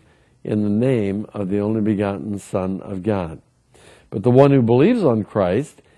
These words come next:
is not condemned. Isn't that amazing? So it's, it's clear in the Bible that,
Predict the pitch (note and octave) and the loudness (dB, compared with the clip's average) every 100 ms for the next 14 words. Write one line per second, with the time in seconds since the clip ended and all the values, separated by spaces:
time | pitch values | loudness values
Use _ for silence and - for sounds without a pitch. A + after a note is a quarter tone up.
0 | _ D#3+ F3+ E3 F#3+ A3+ - F3+ C3 G#2+ | _ 2 2 4 2 2 0 0 2 0
1 | E2+ - - _ _ _ _ _ _ _ | -2 -8 -16 _ _ _ _ _ _ _
2 | - E3 E3+ D3 B2 A#2+ A2 F#2 E2 - | -6 0 2 2 4 4 2 -2 -10 -16
3 | - - _ _ - D3+ D3 - D3 C3 | -20 -20 _ _ 4 6 6 4 -2 0
4 | - C#3+ - C4+ C4+ E3+ B2+ A#2 B2 C#3 | -2 -4 -4 -2 2 4 4 6 6 6
5 | G#2+ F#2+ G#2 G#2 | 2 2 0 -2